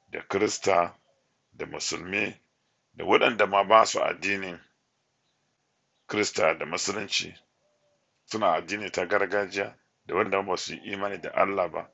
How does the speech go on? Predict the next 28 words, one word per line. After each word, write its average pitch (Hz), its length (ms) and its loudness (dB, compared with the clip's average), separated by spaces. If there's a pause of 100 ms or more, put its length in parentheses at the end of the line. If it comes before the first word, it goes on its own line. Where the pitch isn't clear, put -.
(560)
ya 95 220 6
kuma 101 280 -6
halicce 85 420 -2
mu 92 140 -6
kabilu 82 520 -6
daban-daban, 90 720 -4 (1800)
ya 90 180 4
shimfiɗa 90 560 2
mu 82 100 -10
kuma 82 220 -8
a 69 100 -2
wannan 85 420 -2
ƙasa, - 400 -4 (1120)
cewa 82 340 0
bari 95 480 0 (920)
mu 78 120 -10
yi 87 80 -2
wa 98 200 2
Allah 92 400 4
godiya, 78 520 -2 (840)
mu 78 120 -8
rungume 78 480 -8
juna, 98 460 -2 (520)
mu 80 100 -6
gafarta 107 520 10
wa 87 160 6
juna 92 440 -6
inda 98 260 -6